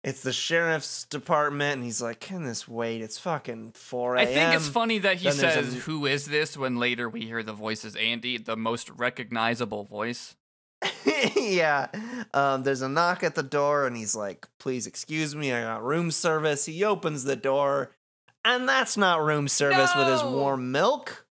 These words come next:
Speaker 1: It's a man with a cold gun who shoots Cooper.
Speaker 2: Three times.
Speaker 1: And we, we hear, oh, is it, is it three shots?
Speaker 2: Yeah, it says, uh, the, the transcript here says,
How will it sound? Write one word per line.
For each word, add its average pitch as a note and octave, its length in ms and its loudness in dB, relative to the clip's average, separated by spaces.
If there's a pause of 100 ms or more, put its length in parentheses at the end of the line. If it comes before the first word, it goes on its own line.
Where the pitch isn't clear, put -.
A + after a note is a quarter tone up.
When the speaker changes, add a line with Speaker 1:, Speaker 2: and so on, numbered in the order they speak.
(600)
Speaker 1:
It's D#4+ 160 4
a A#3 100 4
man A#3+ 440 4
with B3 160 4
a B3+ 100 4
cold C#4 680 2
gun C4 640 2 (600)
who D3 80 -4
shoots G3 480 0
Cooper. B2 600 -2
Speaker 2:
Three G3+ 180 -14
times. E3 540 -14 (240)
Speaker 1:
And B2 240 -2 (500)
we, C3+ 280 2 (120)
we C3 200 0
hear, B2+ 640 0 (540)
oh, C#3 140 4
is C3+ 160 0
it, C#3 180 -2
is C3+ 140 0
it B2+ 140 0
three B2 220 -4
shots? A#2 360 0
Speaker 2:
Yeah, F#3 160 0
it E3+ 80 -4
says, F3 320 -4
uh, D3+ 560 2 (480)
the, D3 120 0
the C3+ 200 -6
transcript C#3+ 640 -4
here A2+ 180 -6
says, A2 400 -8